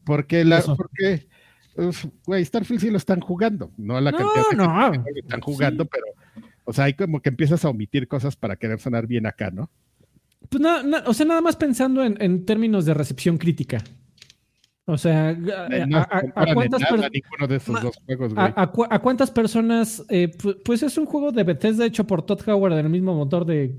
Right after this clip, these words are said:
Speaker 3: Skyrim virtualmente.
Speaker 2: Sí, pero pinche juego aburrido, en un entorno aburrido. O sea, no es lo mismo Skyrim, eh, vas a cercenar brazos y,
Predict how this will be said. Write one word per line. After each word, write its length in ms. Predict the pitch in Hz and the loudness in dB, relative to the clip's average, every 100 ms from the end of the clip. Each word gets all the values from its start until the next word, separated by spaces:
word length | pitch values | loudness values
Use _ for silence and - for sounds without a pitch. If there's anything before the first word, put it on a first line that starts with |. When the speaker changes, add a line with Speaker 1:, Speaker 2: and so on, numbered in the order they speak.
| 131 151 | -4 -4
Speaker 3:
Skyrim 360 | - 160 156 | 0 0 2
virtualmente. 680 | 139 143 160 160 185 220 - | 0 0 0 0 0 -2 0
Speaker 2:
Sí, 120 | 262 | 0
pero 180 | 254 190 | 4 4
pinche 220 | 214 240 | 6 6
juego 420 | 226 247 240 240 | 6 6 8 8
aburrido, 480 | 220 196 202 240 202 | 8 6 6 6 6
en 80 | 147 | 6
un 240 | 170 196 | 6 4
entorno 400 | 196 180 202 196 | 4 6 6 8
aburrido. 460 | 202 175 175 208 147 127 | 6 8 8 6 4 4
O 80 | 123 | 2
sea, 180 | 156 | 2
no 140 | 160 196 | 2 2
es 60 | |
lo 100 | 208 | 2
mismo 320 | 202 190 208 - - - | 2 2 0 -2 -10 -16
Skyrim, 480 | - 196 196 202 196 | -2 4 6 6 4
eh, 220 | 170 151 | 2 2
vas 260 | 147 190 170 | 2 2 4
a 100 | 190 | 2
cercenar 460 | 170 135 160 180 170 | 2 0 0 0 2
brazos 480 | 175 185 190 156 | 2 2 0 0
y, 480 | 147 147 147 147 147 | -2 -2 -2 0 -2